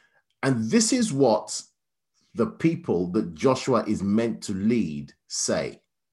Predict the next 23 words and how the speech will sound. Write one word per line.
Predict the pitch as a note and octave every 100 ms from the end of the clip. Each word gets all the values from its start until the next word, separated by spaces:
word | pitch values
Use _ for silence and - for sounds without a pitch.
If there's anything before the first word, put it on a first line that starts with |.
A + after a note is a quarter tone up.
| _ _ _ _ _ _ _ _ _ -
And | B2 B2 A2+ -
from | C#3 A#2
verse, | A#2+ B2+ - - -
I'll | A#2+
read | C3+ D#3+
from | C3+
seventeen. | A2 C3+ A2 F#2 E2+ D2 - _ _ _ _ _ _ -
"According | A2+ - G3 A3+ G#3+
as | E3
we | C3+ C3+
hearkened | D3 D#3 D3+ C3
unto | A#2+ A#2
Moses | A#2+ G#2+ F#2+ D#2 C2+ - F#2
in | F2 -
all | A2+ C3+
things, | - F2 F2
so | - G2
will | A#2 A2
we | G#2+
hearken | E2 F2+ F#2+ E2+
unto | - A2
you. | A#2+ E2+ - _ - - -
Thee, | C3 G#2